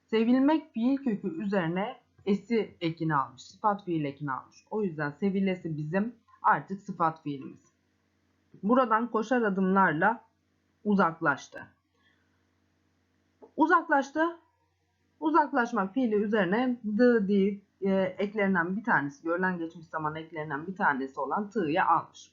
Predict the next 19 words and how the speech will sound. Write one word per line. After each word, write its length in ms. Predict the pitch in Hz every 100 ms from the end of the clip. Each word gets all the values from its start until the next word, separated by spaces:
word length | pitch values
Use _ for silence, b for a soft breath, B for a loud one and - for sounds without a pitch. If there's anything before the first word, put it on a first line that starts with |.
| -
O 100 | 202
zaman 260 | 202 190
uzaklaştı 580 | 190 190 175 160 151 156
bizim 180 | 156 165
çekimli 440 | 160 147 139 135
fiilimiz. 380 | 135 127 139 233 - b b b
Bunu 240 | 311 285 208
da 80 | 151
attık. 480 | - - 240 - _ _ b b b
Buradan 600 | 277 311 233 196 226 320 - -
adımlarla. 760 | 220 214 233 226 208 160 120 - _ _ _ _ -
Bunlar 400 | 339 320 311 294
isim. 400 | 214 196 147 - _ _
O 140 | 240 294
yüzden 300 | 247 233 240
bunlarda 340 | 254 240 208
da 60 | 175
fiilimsi 460 | 180 156 151 156
arayamıyoruz. 640 | 160 156 156 156 151 208